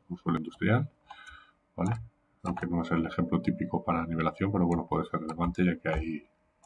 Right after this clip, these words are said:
es una planta de procesos y hay tuberías, hay instalaciones y demás. ¿Vale? Entonces, en este caso, pues ver las opciones de, de visualización, aunque a priori no sería necesario, pero bueno, tenemos una opción de hacer una,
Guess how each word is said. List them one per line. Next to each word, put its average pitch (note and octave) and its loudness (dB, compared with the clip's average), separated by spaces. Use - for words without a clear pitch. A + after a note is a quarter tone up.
es F2 -4
una E2 2
planta E2+ 2
de - 0
procesos G2+ 2
y F2 4
hay D#2+ 0
tuberías, E2+ 4
hay F2 2
instalaciones E2 -4
y - -12
demás. D#2+ -6
¿Vale? G#2 4
Entonces, F#2 4
en F2+ 6
este G2+ 2
caso, - 4
pues G2 2
ver F#2 6
las F2+ 6
opciones F2+ -2
de, D#2+ 0
de F2+ 0
visualización, D#2 -2
aunque - -12
a - -6
priori E2+ -2
no F2 0
sería E2+ 2
necesario, F2+ 2
pero F#2+ 4
bueno, E2+ 2
tenemos E2+ -6
una F2 0
opción G#2 2
de G2 4
hacer F2+ -2
una, E2 0